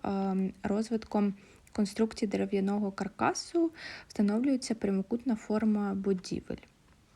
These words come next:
Така будівля складалася з головного приміщення Мегарона із портиком перед ним. У високих Мегаронах посередині ставилися дерев'яні стовпи, що,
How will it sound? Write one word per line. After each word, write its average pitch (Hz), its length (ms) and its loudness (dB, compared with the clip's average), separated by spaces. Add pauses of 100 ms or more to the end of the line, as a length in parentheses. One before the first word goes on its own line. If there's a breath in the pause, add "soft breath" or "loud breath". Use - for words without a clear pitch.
(800 loud breath)
Така 233 220 0
будівля 214 460 -2
складалася 214 800 -6
з - 200 -18
головного 208 600 -2
приміщення 247 680 -4
Мегарона 214 520 -2 (180)
із - 140 -10
портиком - 560 -6
перед 202 320 -6
ним. 233 260 2 (220)
У 220 80 0 (140)
високих 214 540 -6
Мегаронах 214 460 0
посередині 233 640 -2
ставилися 208 640 -4
дерев'яні 202 600 -2
стовпи, - 640 -6
що, 214 480 -4